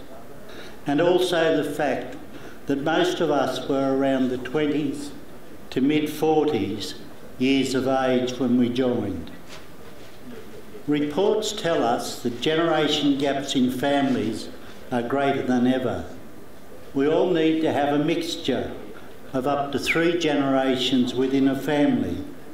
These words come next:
for the welfare of all concerned. We are informed that home life is certainly different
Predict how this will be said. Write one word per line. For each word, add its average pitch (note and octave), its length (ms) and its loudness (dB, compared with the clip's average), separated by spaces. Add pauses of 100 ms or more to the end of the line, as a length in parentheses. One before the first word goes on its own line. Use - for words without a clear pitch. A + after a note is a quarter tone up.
(240)
for B2+ 180 0
the A#2+ 120 2
welfare B2 880 2 (100)
of A#2 180 -2
all B2 280 2
concerned. G2+ 840 -2 (920)
We A#2+ 120 4
are E3+ 260 2
informed B2 760 2
that B2 200 0
home D#3+ 380 2
life B2+ 400 2 (640)
is B2+ 260 2
certainly E3 460 4
different C#3+ 680 0